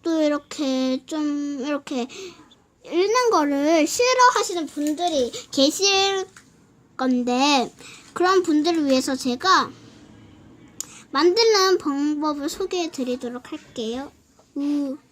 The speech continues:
손에는 조금씩 묻고요. 으, 저처럼 이렇게 조금씩은 묻어요.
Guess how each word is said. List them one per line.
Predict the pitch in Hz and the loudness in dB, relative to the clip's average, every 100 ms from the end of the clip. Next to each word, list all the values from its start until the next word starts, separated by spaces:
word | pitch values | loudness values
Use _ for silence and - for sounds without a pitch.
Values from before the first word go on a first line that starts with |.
| _ _ _ | _ _ _
손에는 | - 480 508 415 403 | -6 0 2 0 -2
조금씩 | 440 - 508 415 370 | -8 -10 -8 -6 -6
묻고요. | 269 - 302 330 370 254 - _ _ _ _ _ _ _ _ _ _ _ - 294 | -8 -8 -4 0 0 0 -6 _ _ _ _ _ _ _ _ _ _ _ -14 -8
으, | 311 - _ _ - _ _ - - - - - 269 247 247 247 - - | -6 -8 _ _ -20 _ _ -20 -20 -20 -20 -20 -20 -20 -18 -18 -12 -8
저처럼 | 311 370 349 | -4 0 0
이렇게 | 320 294 269 | 0 -6 -8
조금씩은 | - - 415 440 - 320 277 269 269 | -12 -6 -4 -2 -4 -4 -4 -2 -2
묻어요. | 262 339 494 466 359 311 330 359 294 233 | 0 2 4 4 6 4 6 4 2 -2